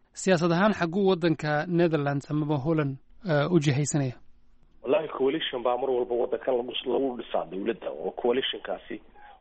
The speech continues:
Speaker 2: waa inay dhowr xisbi isku tagaan.
Speaker 1: Waa isbahaysi.
Speaker 2: Waxaa la doonayaa isbahaysi, waa in la helaa shan iyo toddobaatan kursi, waa in la helaa. Waxa weeye, ama in ka badan shan iyo toddobaatan ayaa majority ka noqonaya baarlamaanka. Baarlamaanku wuxuu ka tirsan yahay, wuxuu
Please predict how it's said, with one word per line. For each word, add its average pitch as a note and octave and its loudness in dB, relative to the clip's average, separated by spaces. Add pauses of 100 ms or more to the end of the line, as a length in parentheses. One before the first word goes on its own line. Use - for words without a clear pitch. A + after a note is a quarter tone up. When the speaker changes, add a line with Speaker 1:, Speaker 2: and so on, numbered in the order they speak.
Speaker 2:
waa A#2+ 0
inay B2+ -4
dhowr C#3+ -6
xisbi - -14
isku - -8
tagaan. G#2 -6 (300)
Speaker 1:
Waa E3 2
isbahaysi. D3 0
Speaker 2:
Waxaa B2 -6
la A2+ -10
doonayaa A#2 0 (400)
isbahaysi, - -6
waa G#2+ 2
in B2+ 0
la A2 -4
helaa G#2 0 (420)
shan C3+ -2
iyo C3+ 0
toddobaatan A2 -2
kursi, - -10
waa G#2 2
in G2 -2
la E2+ -6
helaa. E2 -2
Waxa G#2+ 0
weeye, A2 -2
ama G#2+ 2
in A2+ -2
ka - 0
badan A2 -4
shan G#2+ -4
iyo G2+ -4
toddobaatan - -2 (460)
ayaa A#2+ 0
majority A2+ -4
ka B2 0
noqonaya G2+ 0
baarlamaanka. F2+ -4 (380)
Baarlamaanku A#2+ 0
wuxuu F2+ -14
ka C3 -10
tirsan - -4
yahay, G#2+ 2
wuxuu A2 -4